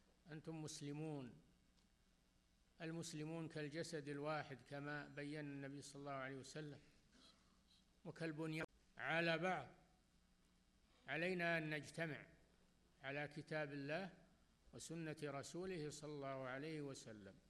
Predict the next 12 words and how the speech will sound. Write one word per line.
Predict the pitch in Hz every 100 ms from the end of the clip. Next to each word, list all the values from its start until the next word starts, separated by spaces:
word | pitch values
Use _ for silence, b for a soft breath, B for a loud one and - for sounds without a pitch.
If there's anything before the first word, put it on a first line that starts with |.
| - 151
فإن | 180 165
تنازعتم | 156 156 139 135 156 147 147 123
في | 139 127
شيء | 160 196 247 - - - - - - - -
فردوه | 190 196 160 139 165 156 151 147
إلى | 151 143
الله | 139 147 135 139
والرسول | 131 127 131 - 165 208 151 - - - - - - 156
إن | 190
كنتم | - 240 151 151
تؤمنون | 139 156 143 156 165 151 139
بالله | 131 131 147 147 131 131